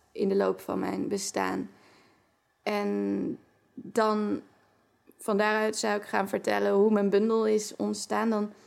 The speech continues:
heb ik het idee dat ik daarin heel veel aan het verminken ben. Eh, omdat,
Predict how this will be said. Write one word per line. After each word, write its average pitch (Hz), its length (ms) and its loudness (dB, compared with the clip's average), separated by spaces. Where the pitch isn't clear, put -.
heb 208 160 -2
ik 214 100 -2
het 220 140 0
idee 214 260 4
dat 214 140 0
ik 214 100 -2
daarin 214 380 0
heel 220 280 4
veel 220 260 0
aan 208 160 0
het 202 160 -6
verminken 214 600 0
ben. 185 520 -4
Eh, 180 340 -4
omdat, 202 460 -2